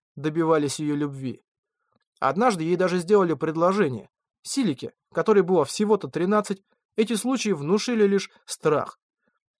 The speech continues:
В реальном мире ей не признавались в любви ни разу. Разумеется, Силика начала в итоге избегать мужчин, если ей казалось, что они проявляют интерес подобного рода. Кроме того, здравый смысл в Айнкраде подсказывал, что за сладкими речами всегда что-то кроется.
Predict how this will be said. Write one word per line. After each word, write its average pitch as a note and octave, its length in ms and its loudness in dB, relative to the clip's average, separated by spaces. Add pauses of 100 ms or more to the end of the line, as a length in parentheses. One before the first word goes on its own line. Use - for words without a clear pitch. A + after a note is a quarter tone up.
(160)
В C3+ 100 -4
реальном E3 380 4
мире E3 380 2
ей F3 200 2
не D#3+ 100 -2
признавались D3+ 600 0
в D3 40 -14
любви D3 280 -4
ни D3 100 -2
разу. B2 380 0 (340)
Разумеется, G3 600 -2
Силика G3+ 360 0
начала F3+ 320 0
в E3 100 0
итоге F#3 280 2
избегать E3 460 0
мужчин, E3 400 -4
если C#3+ 300 -4
ей C#3+ 100 -2
казалось, D3+ 420 2
что - 160 -4
они A3+ 180 2
проявляют D3+ 500 2
интерес C#3+ 360 -2
подобного C#3 600 0
рода. B2+ 300 -2 (440)
Кроме D#3+ 300 2
того, D3+ 360 0 (100)
здравый E3+ 420 2
смысл A3 360 -2
в D3+ 60 2
Айнкраде F3 420 0
подсказывал, F3+ 760 0 (280)
что - 220 0
за A3+ 100 4
сладкими D#3+ 440 -2
речами E3 400 -2
всегда D3 380 -2
что-то B2+ 300 -6
кроется. B2 500 -4